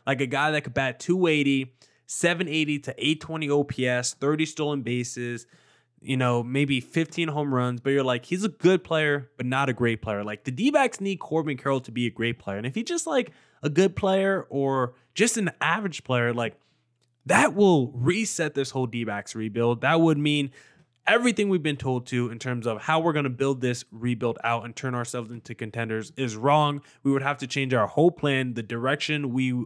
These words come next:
are going in. We would probably have to maybe reset and restart the rebuild because Corbin Carroll is someone that is expected to be a foundational block. And if it's like, if he does not, fa-, if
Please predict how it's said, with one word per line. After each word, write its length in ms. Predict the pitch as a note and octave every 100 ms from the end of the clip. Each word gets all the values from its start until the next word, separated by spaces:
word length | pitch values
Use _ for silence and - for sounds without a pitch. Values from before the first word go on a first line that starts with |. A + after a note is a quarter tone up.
| -
are 160 | A#2
going 360 | A2 D3 E3 C#3
in. 120 | B2+
We 120 | A#2+
would 100 | A2+
probably 320 | - D3+ C#3+ C3+
have 140 | C3
to 260 | C3 B2 G#2+ - _ _
maybe 340 | D3 F3 E3 B2+
reset 680 | A2 A2 E3 F#3+ - F#3 D3+
and 200 | B2+ A#2+
restart 460 | F3 - E3 G3
the 80 | D3
rebuild 400 | C3 A#2+ B2+ A#2+
because 300 | B2 C3+ A#2+
Corbin 340 | - D#3+ D3+
Carroll 260 | C#3 D3+ C#3+
is 140 | C3
someone 240 | - C#3+ C#3
that 180 | C3+ C3
is 160 | A#2+ - - _
expected 480 | C#3 - E3 D#3+ D3+ -
to 120 | D3
be 240 | C#3 D3
a 80 | C3+
foundational 920 | B2+ D#3 D3+ C#3 C#3 D3+ D3+ - D3
block. 460 | A#2 B2 D3 F3 C#3
And 120 | C#3
if 140 | C3+ C3
it's 160 | -
like, 240 | C#3 B2 - _ _ _ _ _
if 200 | D#3 D#3
he 200 | - D#3+
does 240 | G3+ A3 F#3
not, 240 | A3 G#3+
fa-, 180 | G#3+ G3
if 320 | E3 D#3+ -